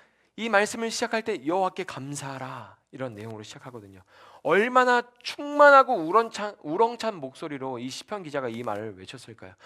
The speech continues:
"여호와께 감사하라. 그는 선하시며 그 인자하심이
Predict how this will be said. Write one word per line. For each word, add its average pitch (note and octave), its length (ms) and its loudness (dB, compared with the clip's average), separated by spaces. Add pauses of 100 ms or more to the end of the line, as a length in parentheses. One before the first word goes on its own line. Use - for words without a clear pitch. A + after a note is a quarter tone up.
(360)
"여호와께 C4+ 500 12
감사하라. F3+ 760 4 (540)
그는 A#2+ 300 -14
선하시며 D3+ 640 -16 (1200)
그 - 100 -18
인자하심이 G#2 720 -18